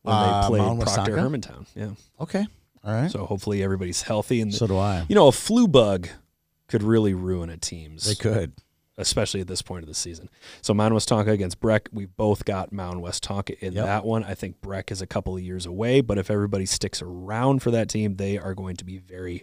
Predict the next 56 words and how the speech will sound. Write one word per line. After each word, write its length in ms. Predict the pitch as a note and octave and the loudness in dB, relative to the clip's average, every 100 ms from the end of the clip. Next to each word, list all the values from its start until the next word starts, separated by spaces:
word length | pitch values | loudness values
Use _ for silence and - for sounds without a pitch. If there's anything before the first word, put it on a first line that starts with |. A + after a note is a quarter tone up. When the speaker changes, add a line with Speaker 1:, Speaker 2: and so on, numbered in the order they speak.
| - | -10
Speaker 2:
Very 300 | F#2+ A#2+ G#2+ | 2 6 6
Speaker 1:
very 340 | G#2+ G2 G2 E2 | 6 4 2 -2
Speaker 2:
good. 120 | E2 | -10
Speaker 1:
good 180 | D#2 - - _ - | -12 -14 -20 _ -12
Speaker 2:
I 80 | F2+ | -6
Speaker 1:
in 80 | F#2 | -2
the 60 | G#2 | 0
Speaker 2:
agree. 120 | F2+ | 0
Speaker 1:
next 220 | F2 - | -2 -6
couple 280 | - E2 E2+ | -8 -10 -10
of 60 | |
years. 260 | E2 D#2+ - _ - - | -12 -12 -14 _ -20 -6
Speaker 2:
This 140 | B2+ D3 | 0 2
section, 580 | - D#3+ - - C3 C3 | 4 4 4 0 2 6
Speaker 1:
Ugh. 320 | C3 A#2+ G2+ | 8 8 6
Speaker 2:
can 80 | C4+ | 4
we 120 | F4+ | 4
skip 560 | - - - C3+ C#3+ E3+ | 4 2 0 2 0 2
over 240 | E3+ F#3+ | 0 2
this 160 | G3+ F3+ | 2 0
section, 560 | - F#3+ - G3+ G3+ G3 | 0 -4 -4 -4 -4 -2
or 140 | B2 | -2
is 80 | G#2+ | 2
that 140 | A#2 G2 | 0 0
rude? 460 | F#2+ F#2 D#2 C2+ - _ - | -2 -2 -4 -8 -14 _ -4
Speaker 1:
It's 220 | D3 - | -2 0
rude. 380 | A#2 A2+ F#2+ F2 | 2 2 2 0
It's 140 | F2+ A2 | -2 -4
incredibly 340 | G2+ G#2+ F#2+ | -2 2 2
Speaker 2:
Okay, 80 | F2 | 2
sorry. 420 | E2+ F#2+ F2+ F2 | 2 4 4 2
Speaker 1:
rude. 80 | D#2+ - - - | -2 -8 -16 2
Top 240 | C3 A#2 - | 6 6 6
seeded 340 | C3 A2 G#2 | 4 4 0
Fergus 440 | - A#2 - A#2+ | 0 0 2 0
Falls 520 | - - F#2 F2 F2+ F#2 | 0 -2 -2 -2 -4 -6
is 100 | - | -6
gonna 160 | G2+ | -6
play 220 | - F#2 | -6 -10
fourth 280 | F2+ G#2+ G2+ | -8 -4 -4
seeded 380 | - G#2 F#2+ F2+ | -4 -2 -4 -4
Prairie 380 | - G2+ F#2+ F2+ | -6 -6 -4 -2
Center. 360 | - G2+ F2 | -2 -2 -6
There 180 | E2+ F2 | -6 -8
are 60 | E2 | -8
only 140 | E2 | -10
four 280 | - - E2+ | -10 -10 -10
teams 300 | - F2+ D3+ | -10 -10 -4
Speaker 2:
And, 100 | E3+ | -4
Speaker 1:
in 40 | |
this 80 | D#3+ | 0
Speaker 2:
and, 100 | F#3 | 0
Speaker 1:
section. 200 | - F3+ E3+ | 2 4 6
Speaker 2:
and 80 | |
this 200 | G3+ - | 6 6
is, 180 | E3+ A#2+ | 2 0